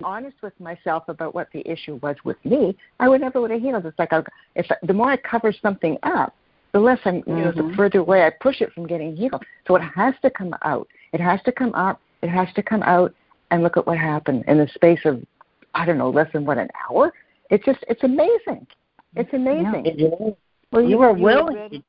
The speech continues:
Speaker 3: to do that, though.
Speaker 2: Yeah, and you were willing to accept it now.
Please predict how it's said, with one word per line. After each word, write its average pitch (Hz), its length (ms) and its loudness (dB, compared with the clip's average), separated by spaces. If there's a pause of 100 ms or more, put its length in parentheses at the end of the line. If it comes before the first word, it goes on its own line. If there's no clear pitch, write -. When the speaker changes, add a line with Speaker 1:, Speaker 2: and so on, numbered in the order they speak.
Speaker 3:
to 214 60 -18
do 196 120 -18
that, 170 140 -10 (240)
though. - 240 -6 (320)
Speaker 2:
Yeah, 214 260 -12
and 185 120 -16
you 185 80 -14
were 180 160 -10
willing 202 500 -12
to 190 80 -14
accept 240 540 -14
it 139 180 -14
now. 131 260 -16